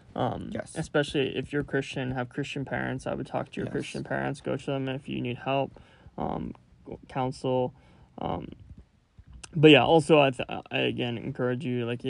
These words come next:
Speaker 1: I think it's extremely important to talk to other, uh, believers,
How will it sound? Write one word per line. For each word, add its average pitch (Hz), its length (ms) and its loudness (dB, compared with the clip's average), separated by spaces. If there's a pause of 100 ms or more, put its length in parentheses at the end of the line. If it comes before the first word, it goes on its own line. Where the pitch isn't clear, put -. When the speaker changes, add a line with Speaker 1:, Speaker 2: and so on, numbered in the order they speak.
(140)
Speaker 1:
I 135 100 -2
think 139 160 -2
it's 127 140 -6
extremely 127 540 -6
important - 380 -6
to - 60 -12
talk - 300 -6
to - 120 -10
other, - 340 -6 (160)
uh, - 260 -6 (640)
believers, 127 760 -2